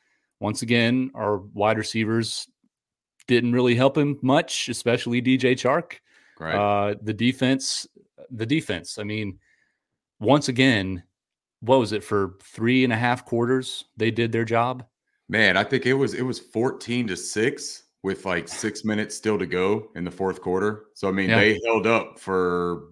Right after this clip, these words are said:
Speaker 2: what, about thirty-eight, thirty-nine minutes of that football game?
Speaker 1: Yeah.
Speaker 2: Forty or forty-five minutes of that football game? I mean,
Speaker 1: Right.
Speaker 2: it's, it's crazy, man. That, that what Evero has done with a very hodgepodge group, and that's without Deshaun Williams, um, on
Speaker 1: Right.
Speaker 2: Sunday.
Speaker 1: Yeah.
Speaker 2: They played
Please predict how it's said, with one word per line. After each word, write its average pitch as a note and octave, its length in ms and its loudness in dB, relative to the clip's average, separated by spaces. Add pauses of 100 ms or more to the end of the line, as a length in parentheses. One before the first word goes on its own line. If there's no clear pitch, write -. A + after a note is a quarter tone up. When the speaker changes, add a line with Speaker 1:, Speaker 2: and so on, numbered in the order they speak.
Speaker 2:
what, F#2+ 180 -6
about D#2+ 340 -6
thirty-eight, F#2 600 -2
thirty-nine G2+ 480 0
minutes G#2+ 260 -2
of G2+ 80 -10
that G2+ 180 -6
football A#2 320 -8
game? C3+ 300 -2
Speaker 1:
Yeah. D3+ 200 2
Speaker 2:
Forty A2 220 2 (100)
or A2 160 -2
forty-five A#2+ 420 -2
minutes B2 320 -6 (400)
of F#2 80 -8
that G#2 140 -4
football B2 240 -2
game? C#3 200 2
I - 40 0
mean, G#2+ 80 0
Speaker 1:
Right. C#3 100 4
Speaker 2:
it's, - 160 -6 (600)
it's A#2 160 -4
crazy, B2+ 340 4
man. G2 220 0
That, A2+ 260 2
that G2+ 140 -6
what B2 180 2
Evero C#3 420 2
has A2 160 -4
done A2 320 -2
with G2 180 -4
a G2 140 -2
very G#2 300 -2
hodgepodge F#2+ 600 -4
group, A2+ 220 -6
and F2 80 -10
that's F#2+ 200 -8
without F#2+ 340 -8
Deshaun F2+ 380 -8
Williams, F2+ 540 -4 (140)
um, D#2+ 240 -10
on D#2+ 160 -10
Speaker 1:
Right. A#2 220 0
Speaker 2:
Sunday. E2 160 -4 (400)
Speaker 1:
Yeah. A#2+ 160 4
Speaker 2:
They F#3+ 80 2
played G2 240 -2